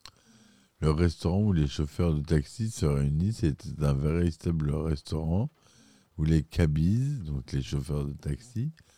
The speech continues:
se donnaient rendez-vous. Appelé Belmore Cafeteria, il était situé au vingt, au coin de la vingt-huitième rue et de South Park Avenue.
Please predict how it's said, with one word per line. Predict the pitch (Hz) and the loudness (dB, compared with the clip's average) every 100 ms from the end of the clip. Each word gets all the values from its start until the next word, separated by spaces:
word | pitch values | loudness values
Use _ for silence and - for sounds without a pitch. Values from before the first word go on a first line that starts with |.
| _ _ _ | _ _ _
se | - 80 | -6 -2
donnaient | 76 85 87 101 110 | 2 4 4 4 4
rendez-vous. | 98 87 82 76 69 65 _ _ _ _ _ _ | 2 4 4 2 -2 -8 _ _ _ _ _ _
Appelé | 78 76 87 85 76 | -2 2 4 6 4
Belmore | 76 87 85 85 82 76 | 4 4 4 4 2 0
Cafeteria, | 82 73 78 65 76 71 73 82 135 - _ _ _ _ _ | -2 0 -2 -2 -2 0 -2 -2 -4 -8 _ _ _ _ _
il | 80 | -2
était | 80 73 87 78 | 0 0 0 0
situé | - 80 - 90 95 87 | 0 -6 -4 2 4 6
au | 71 | 4
vingt, | 67 85 85 - - _ - - - | 2 2 0 -2 -14 _ -20 -20 -4
au | 80 | -2
coin | 73 95 90 | 2 4 4
de | 78 | 4
la | 73 | 2
vingt-huitième | 73 87 87 - 82 90 85 78 | 4 4 2 -2 -4 2 2 4
rue | 78 90 113 90 | 4 4 4 0
et | - | -2
de | 76 78 | -2 0
South | 73 - 95 - | -2 -2 -4 0
Park | 95 87 85 | 0 0 2
Avenue. | 87 73 73 80 123 | 2 2 2 0 -2